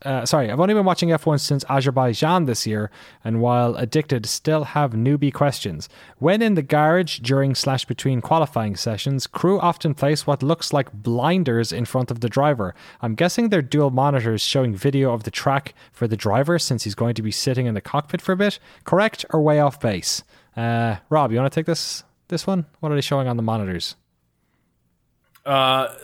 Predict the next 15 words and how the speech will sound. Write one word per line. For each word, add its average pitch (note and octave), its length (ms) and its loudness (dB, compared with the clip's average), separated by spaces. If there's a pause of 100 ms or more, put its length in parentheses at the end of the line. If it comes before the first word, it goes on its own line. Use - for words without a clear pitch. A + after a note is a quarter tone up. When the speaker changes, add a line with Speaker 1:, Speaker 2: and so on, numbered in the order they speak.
(100)
Speaker 2:
so, D#3+ 600 2 (1300)
I C3+ 60 -4
think F3 160 2
usually G#3 280 4
there's D3+ 140 0
timing C#3 380 0
and A#2 100 -2
scoring, G2 480 -4 (120)
Speaker 1:
Yeah. G#2+ 180 -2 (100)
Speaker 2:
uh, G2 300 -6
data G#2 600 -2 (140)
up G#2 160 -4
on G2 180 0
the F#2+ 60 -4
track. G2 520 -2